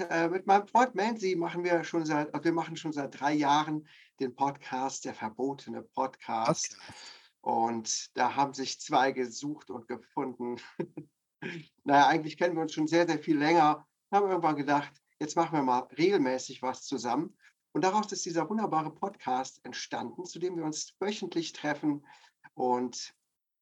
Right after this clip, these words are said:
Speaker 1: über sehr viele Themen sprechen. Auch sehr kreativ sind,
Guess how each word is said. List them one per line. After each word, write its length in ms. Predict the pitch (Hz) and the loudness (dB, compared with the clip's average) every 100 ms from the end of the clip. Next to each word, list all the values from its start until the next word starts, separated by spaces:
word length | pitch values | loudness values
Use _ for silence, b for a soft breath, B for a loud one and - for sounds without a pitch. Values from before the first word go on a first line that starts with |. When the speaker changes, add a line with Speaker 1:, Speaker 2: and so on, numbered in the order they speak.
| _ - | _ -8
Speaker 1:
über 340 | 151 127 117 | -2 -2 -2
sehr 300 | 131 196 220 - | 4 4 4 -4
viele 360 | 208 190 190 190 | -2 2 0 2
Themen 360 | 156 147 151 | 4 4 0
sprechen. 680 | - - 117 131 117 107 - _ _ _ _ _ _ _ _ _ | -6 -8 -4 -4 -4 -10 -12 _ _ _ _ _ _ _ _ _
Auch 160 | 139 - | -4 -2
sehr 240 | 147 147 | 2 2
kreativ 520 | 147 151 147 - 160 - | 0 0 -2 -2 -10 -8
sind, 420 | 120 110 - | -6 -8 -10